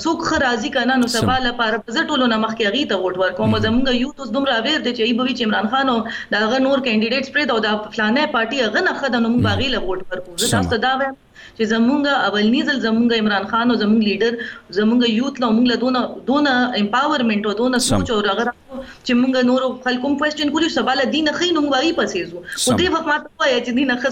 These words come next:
Speaker 1: څوک دي؟ What is
Speaker 2: سم.
Speaker 1: that second best option? Just let me
Speaker 2: سمه،
Speaker 1: know.
Speaker 2: سمه. ډېره زیاته مننه. ا، نثار، ستاسې نه به هم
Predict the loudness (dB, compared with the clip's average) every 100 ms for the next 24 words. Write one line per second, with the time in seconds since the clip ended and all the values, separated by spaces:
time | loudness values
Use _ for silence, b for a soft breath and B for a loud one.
0 | 0 -2 -4 -10 -8 -2 0 0 0 0
1 | 0 -2 -2 -2 -2 -2 -2 -2 -2 -4
2 | -4 -4 -2 -2 0 0 -2 -8 -14 -6
3 | -2 0 -2 -4 -2 0 2 0 0 0
4 | 0 -4 B B B -2 0 2 0 0
5 | 0 2 2 0 0 0 0 0 0 0